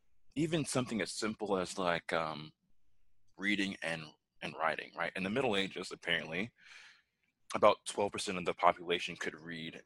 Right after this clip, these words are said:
and write. And they assumed that the rest of the population couldn't. But we got better at teaching, right? And we got better at distributing knowledge. And now we know, like,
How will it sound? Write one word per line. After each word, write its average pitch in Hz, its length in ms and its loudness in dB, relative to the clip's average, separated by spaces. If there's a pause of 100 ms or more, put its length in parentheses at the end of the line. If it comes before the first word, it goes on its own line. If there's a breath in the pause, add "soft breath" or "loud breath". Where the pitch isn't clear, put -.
and 78 200 -6
write. 73 240 -4 (680)
And 107 120 4
they 117 140 10
assumed 117 420 2
that 92 160 4 (140)
the 92 80 0
rest 95 180 0
of 98 40 -2
the 95 60 -2
population 85 560 2
couldn't. - 320 -6 (1000)
But 98 100 0
we 110 80 2
got 101 240 6
better 104 220 12
at 78 120 0
teaching, 92 480 -2 (640)
right? 85 360 2
And 90 120 -2
we 95 140 0
got 85 320 6
better 87 300 8
at 82 120 2
distributing 82 560 -4
knowledge. 80 420 0
And 90 140 -2
now 98 180 6
we 95 80 -2
know, 90 200 -4
like, 80 320 -6